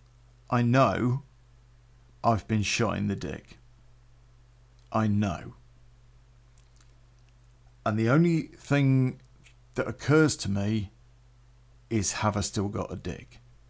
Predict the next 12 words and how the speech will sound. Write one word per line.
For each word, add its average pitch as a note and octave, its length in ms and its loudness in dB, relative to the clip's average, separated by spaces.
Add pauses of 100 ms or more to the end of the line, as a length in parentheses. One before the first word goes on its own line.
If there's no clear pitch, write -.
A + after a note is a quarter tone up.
(1300)
Or G#2+ 240 2
is G2 160 0
it G2+ 220 -4
just - 560 -4 (540)
lying A2+ 840 2
around, G2 760 -4
flopping A2+ 840 0
around F#2+ 840 -4
in G2+ 140 -4
me G2+ 360 -10 (420)
fucking F#2 760 -6 (160)
undies? G2 520 -8